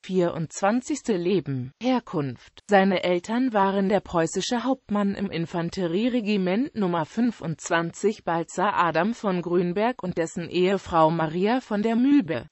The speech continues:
Militärkarriere: Er kam am sechsundzwanzigster Januar siebzehnhundertzweiundvierzig als Kadett nach Berlin. Nach seiner Ausbildung wurde er am dreißigsten März siebzehnhundertfünfundvierzig als Unteroffizier in das Infanterieregiment Nummer zwanzig.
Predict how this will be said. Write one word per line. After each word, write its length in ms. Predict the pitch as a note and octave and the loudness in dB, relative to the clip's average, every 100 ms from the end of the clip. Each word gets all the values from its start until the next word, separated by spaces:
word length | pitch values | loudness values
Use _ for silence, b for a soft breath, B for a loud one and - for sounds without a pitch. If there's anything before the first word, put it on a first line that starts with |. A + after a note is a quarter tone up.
| G#3+ | 2
Militärkarriere: 1040 | A3 F3+ E3 F#3 F3 F#3 E3 E3 E3 E3+ | 2 0 -4 -4 -4 -2 0 0 2 2
Er 160 | - F3+ | 0 0
kam 300 | - A3 G3+ | 2 2 2
am 180 | F3+ E3+ | -2 -2
sechsundzwanzigster 1120 | A3 - - F3+ E3+ G3 B3 C4+ C#4 - C#4 | -2 -4 -8 -6 -2 0 0 0 -6 -2 0
Januar 580 | G#3+ E3 D3+ D3 D#3 | 2 0 0 2 2
siebzehnhundertzweiundvierzig 1900 | D#3+ B3+ - - E3 E3 D#3+ D#3 - E3 F3+ A3+ F3+ - - A3 - C#4 - | 2 -4 -4 -8 -4 -2 0 -2 -4 -2 -2 -2 -6 -6 -2 -4 -2 -4 -2
als 200 | E3+ - | -4 -4
Kadett 420 | - F3+ E3 G3+ A#3 | -4 -4 -2 -2 -2
nach 160 | B3 | -4
Berlin. 540 | - E3 C#3+ D3 C#3 - - | -2 -2 -2 -4 -6 -8 0
Nach 300 | G#3 A3+ D#4+ | 4 4 2
seiner 440 | - F#3 G3 A#3+ | 2 2 2 2
Ausbildung 680 | C4+ B3+ - D#3 D3+ D#3+ A3+ | 0 0 0 0 2 2 2
wurde 240 | F#3+ F3+ F3+ | 4 2 4
er 220 | F3 D3 | 2 2
am 160 | E3+ | 0
dreißigsten 680 | D#3+ E3+ C4 B3+ G3 - F3+ | 0 -2 -2 -4 -6 -4 -2
März 340 | E3+ E3+ - - | 0 -2 -4 -2
siebzehnhundertfünfundvierzig 2000 | A#3+ C#4+ - F#3 E3 D#3+ D#3 - A#3 C#4+ D#4 - F3 D3+ - E3+ D#3 - A3+ G3+ | -2 -2 -8 -8 -4 0 -2 -2 -2 -2 -2 -6 -6 -6 0 0 0 -2 -4 0
als 220 | A3 - | -2 0
Unteroffizier 1040 | C4 C#4+ - - B3+ - C4 A3 - G#3+ A#3+ | -4 -2 -4 -2 -2 0 -4 -4 -2 0 0
in 140 | E3 | 0
das 160 | D#3+ D#3+ | -4 -4
Infanterieregiment 1400 | F3 E3+ F3 E3 G3 E3+ F#3+ A#3+ A#3+ G3+ G3+ F3+ G#3 C#4+ | -6 -4 -4 -4 -4 -2 0 0 0 0 0 0 0 -2
Nummer 340 | A3 F3+ E3+ E3+ | -2 0 0 -2
zwanzig. 800 | - A#3 A#3 - D3+ B2+ - | 0 2 2 -2 -6 -6 -12